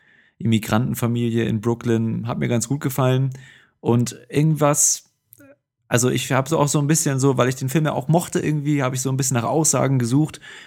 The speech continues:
Und irgendwo da drin versteckt sich auch noch eine Aussage über Vorurteile und solche Sachen, ne? Und, und Selbstdarstellung.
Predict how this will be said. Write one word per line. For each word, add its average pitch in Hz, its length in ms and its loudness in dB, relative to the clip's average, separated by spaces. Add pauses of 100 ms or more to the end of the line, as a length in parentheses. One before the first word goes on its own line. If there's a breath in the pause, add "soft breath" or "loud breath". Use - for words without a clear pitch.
Und 131 180 4
irgendwo 165 340 2
da 156 100 6
drin 147 220 0
versteckt 135 340 -4
sich 131 140 -4
auch 123 80 0
noch 123 80 0
eine 117 140 -2
Aussage 120 440 0
über 117 440 0
Vorurteile 107 640 2
und 98 100 0
solche 98 260 -4
Sachen, 95 260 -4
ne? 110 180 0
Und, 104 280 -2
und 101 140 0
Selbstdarstellung. 110 880 0